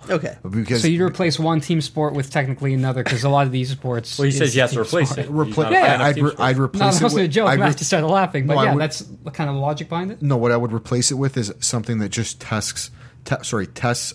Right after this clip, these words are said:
Speaker 2: a physical ability, like jumping high or, or how far you can throw something heavy.
Speaker 3: Okay, so those need to stay.
Speaker 2: Like, to be honest, things I look at that look more like Olympic challenges are like those lumberjack or world's strongest man
Speaker 1: Those are
Speaker 2: challenges.
Speaker 1: so entertaining.
Speaker 4: But you know what?
Speaker 2: They're
Speaker 4: They're
Speaker 2: entertaining.
Speaker 1: They're amazing.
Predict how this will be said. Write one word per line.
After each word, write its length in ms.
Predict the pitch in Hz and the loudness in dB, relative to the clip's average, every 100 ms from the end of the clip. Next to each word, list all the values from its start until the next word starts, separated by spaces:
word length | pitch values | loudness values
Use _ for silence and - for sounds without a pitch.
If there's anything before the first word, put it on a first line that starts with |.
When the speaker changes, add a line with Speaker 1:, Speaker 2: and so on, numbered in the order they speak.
| - | -10
Speaker 2:
a 80 | |
physical 560 | 98 - 113 107 104 98 | -10 -6 -4 -4 -4 -6
ability, 480 | 85 95 95 90 82 | -6 -4 -4 -4 -6
like 220 | 87 87 | -6 -8
jumping 440 | - 101 90 82 80 | -6 -6 -4 -6 -6
high 340 | 78 73 - - | -8 -8 -12 -10
or, 340 | 92 87 87 - - - - | -4 -2 -2 -8 -20 -20 -12
or 440 | 95 90 85 78 69 - - - 107 - | -6 -2 -2 -4 -10 -20 -20 -20 -18 -8
how 160 | 123 | -6
far 220 | 110 110 107 | -4 -2 -2
you 80 | |
can 120 | 101 92 | -4 -4
throw 180 | 104 98 | -4 -4
something 320 | 98 - 92 | -4 -10 -12
heavy. 500 | - 92 82 - - - | -8 -8 -8 -14 -18 -14
Speaker 3:
Okay, 200 | 123 113 | -10 -8
so 120 | 110 | -4
those 240 | 143 175 165 | -2 0 2
need 160 | 160 | 0
to 80 | 139 | -2
stay. 280 | 131 123 - 135 | -6 -8 -10 -4
Speaker 2:
Like, 140 | 175 | -2
to 100 | 208 | 0
be 120 | 202 208 | 0 2
honest, 320 | 226 247 - | 2 0 -4
things 360 | - 202 226 | -4 -2 2
I 100 | 214 | 2
look 320 | 175 139 139 170 | 2 2 0 2
at 220 | 160 165 | 0 0
that 100 | 123 | -2
look 200 | 147 131 | -2 0
more 320 | 120 120 139 | 0 2 2
like 180 | 143 147 | 2 0
Olympic 500 | 127 113 120 127 135 | -2 0 0 -2 -4
challenges 460 | - 113 120 139 127 | -2 -2 0 -2 0
are 40 | |
like 140 | 117 - | -2 -2
those 200 | 110 98 | -4 -2
lumberjack 840 | 104 120 123 101 104 101 98 - | -2 0 -2 -2 0 0 0 -2
or 100 | 107 | -2
world's 300 | 101 110 113 | 0 2 0
strongest 440 | - 120 110 101 - | -2 -2 0 -2 -2
man 260 | 101 104 | -2 -2
Speaker 1:
Those 160 | 139 165 | 0 0
are 20 | |
Speaker 2:
challenges. 320 | 156 190 247 | 0 -2 -2
Speaker 1:
so 200 | - 190 | 2 2
entertaining. 520 | 185 185 185 202 165 170 | 2 0 -2 0 0 2
Speaker 4:
But 60 | |
you 80 | - | 2
know 160 | 302 143 | 2 4
what? 220 | 156 135 | 4 2
Speaker 2:
They're 120 | 170 | 2
Speaker 4:
They're 80 | 202 | 2
Speaker 2:
entertaining. 560 | 240 240 285 330 320 | 2 2 2 2 2
Speaker 1:
They're 160 | 202 254 | 2 2
amazing. 600 | 285 320 320 285 269 277 | 2 2 2 2 0 -2